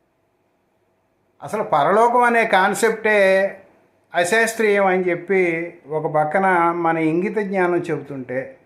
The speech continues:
పరలోకం నుంచి యేసు వస్తాడు, మేఘారూఢుడై వస్తాడు, ఆయన వచ్చేటప్పటికి మీరు మారు మనసు పొందకపోతే పరలోకానికి మీరు వెళ్ళలేరు, నిత్య నరకాగ్నికి వెళ్తారని చెప్పడం ప్రజల్ని మోసం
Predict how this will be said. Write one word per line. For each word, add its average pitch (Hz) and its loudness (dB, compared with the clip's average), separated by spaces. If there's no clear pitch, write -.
పరలోకం 208 0
నుంచి 185 -6
యేసు 175 -2
వస్తాడు, 175 -2
మేఘారూఢుడై 175 2
వస్తాడు, 160 -2
ఆయన 156 -2
వచ్చేటప్పటికి 190 0
మీరు 180 0
మారు 160 2
మనసు 190 -2
పొందకపోతే 160 -4
పరలోకానికి 160 -2
మీరు 156 -2
వెళ్ళలేరు, 143 -2
నిత్య 143 -2
నరకాగ్నికి 156 -2
వెళ్తారని 139 -2
చెప్పడం 135 -2
ప్రజల్ని 143 -4
మోసం 135 -4